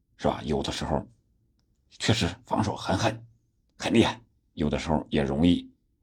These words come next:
啊动作过大啊，吃到红牌，或者说是犯一些不该犯的错误。这个是他们后防线上唯一不稳的一个地方。整体上来讲，热刺单线作战，一周四场比-，啊，一个月四场比赛，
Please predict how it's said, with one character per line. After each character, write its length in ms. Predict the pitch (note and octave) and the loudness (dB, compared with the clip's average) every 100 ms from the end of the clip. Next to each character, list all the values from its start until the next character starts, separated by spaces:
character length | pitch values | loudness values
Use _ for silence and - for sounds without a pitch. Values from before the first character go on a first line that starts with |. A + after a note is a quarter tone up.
| _ _ | _ _
啊 300 | - A2+ - | -6 -6 -4
动 160 | - E2 | 2 2
作 100 | D#2 | 4
过 140 | F#2 | 4
大 240 | E2+ - - _ _ _ | 4 2 -8 _ _ _
啊， 180 | C#2+ B1+ | -4 -2
吃 180 | - E2 | 2 4
到 80 | |
红 160 | D2 E2 | 6 4
牌， 340 | E2 D#2+ - - | 6 4 2 -8
或 140 | - | 0
者 100 | D#2 | 0
说 140 | D2 D2+ | 2 0
是 240 | D2 - _ _ _ _ | -2 -6 _ _ _ _
犯 240 | - D#2 D#2 | 2 4 4
一 40 | |
些 140 | D#2+ | 2
不 140 | D#2 - | 0 4
该 100 | F#2+ | 4
犯 180 | C3 F#2+ | 6 4
的 60 | |
错 220 | - B3 | 8 8
误。 160 | - - _ _ _ _ _ _ - | 8 2 _ _ _ _ _ _ 4
这 160 | C3 | 6
个 80 | E2 | 6
是 100 | E2 | 2
他 80 | F2 | 2
们 100 | D#2+ | 2
后 140 | A2+ | 2
防 160 | F2 G#2 | 4 4
线 160 | C3 | 4
上 140 | E2 C#2 | 4 4
唯 100 | F#2 | 2
一 120 | B2+ | 2
不 180 | C3 D#3+ | 2 2
稳 220 | - - | 4 2
的 80 | D2+ | 2
一 80 | D2+ | -2
个 80 | F2 | 0
地 120 | G#2+ | -2
方。 160 | - - _ _ _ _ _ - | -4 -18 _ _ _ _ _ 2
整 160 | - G#3 | 4 6
体 140 | E3+ | 4
上 140 | F2 | 4
来 100 | D2 | 4
讲， 220 | D2 G#1 - _ _ - | 2 0 -10 _ _ 0
热 160 | A2 E2 | 4 4
刺 380 | - D#2+ - - _ - | 4 -2 -2 -18 _ 6
单 200 | A#2 A2 | 8 8
线 160 | F2 | 6
作 100 | E2 | 6
战， 240 | D#2+ C2+ - _ _ | 6 4 -2 _ _
一 260 | - C#3 G2 | 2 6 6
周 240 | A#2+ A#2+ | 10 8
四 180 | A#2+ C#3+ | 8 4
场 200 | A2 A2 | 6 8
比-， 240 | G#2+ E2+ - | 8 6 8
啊， 160 | A2+ G#2+ | 8 10
一 140 | B2+ | 10
个 100 | D#3 | 12
月 140 | E3 | 10
四 160 | B2 E3 | 8 6
场 140 | C3+ | 6
比 100 | C#3 | 6
赛， 300 | E2 D3 - | 6 4 2